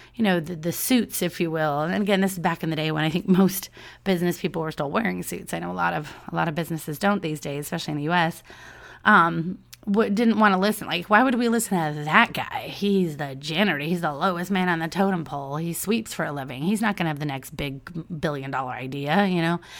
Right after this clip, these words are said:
And there was a lot of naysayers. And what I loved is, and Tony Shalhoub was brilliant as, uh, the C E O of Frito-Lay, he paid attention.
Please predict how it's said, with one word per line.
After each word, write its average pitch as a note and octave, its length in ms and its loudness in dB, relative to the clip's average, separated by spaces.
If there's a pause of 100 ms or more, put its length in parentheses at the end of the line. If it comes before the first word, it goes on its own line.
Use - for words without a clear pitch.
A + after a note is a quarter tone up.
(320)
And G#3 100 4
there G#3+ 60 6
was A3 100 6
a - 20 6
lot A3+ 140 8
of B3 60 6
naysayers. F3+ 760 0
And F#3+ 100 0
what G3+ 100 6
I G3+ 80 8
loved G3+ 360 0
is, E3+ 260 -4
and F#3 120 -2
Tony B3 280 2
Shalhoub E3 400 -4 (160)
was D3+ 180 -6
brilliant E3 640 -2
as, D#3+ 340 -2 (540)
uh, E3+ 180 6
the E3+ 120 0
C E3+ 320 -2
E E3+ 80 -2
O E3 280 0 (840)
of F3 160 0
Frito-Lay, E3+ 840 -2
he A3+ 340 0
paid E3+ 320 -4
attention. E3 720 -4